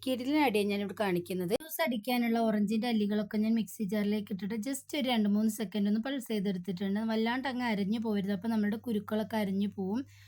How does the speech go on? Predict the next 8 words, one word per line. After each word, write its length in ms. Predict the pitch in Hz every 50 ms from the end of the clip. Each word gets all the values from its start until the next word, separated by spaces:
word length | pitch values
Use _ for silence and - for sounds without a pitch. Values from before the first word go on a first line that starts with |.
| - - -
എന്നിട്ട് 200 | - 285 285 285 254 302
just 180 | 294 294 - - 302
ഒന്ന് 120 | 294 285 285
പൾസ് 220 | 269 240 233 220 - 262
ചെയ്തെടുത്താൽ 480 | 240 233 220 220 208 202 - 247 247 247 240
ഈ 20 | 214
രൂപത്തിലായിരിക്കും 640 | 226 208 185 180 175 220 214 214 208 190 180 226 226 202 214
കിട്ടുന്നത്. 440 | 196 180 208 190 190 190 180 214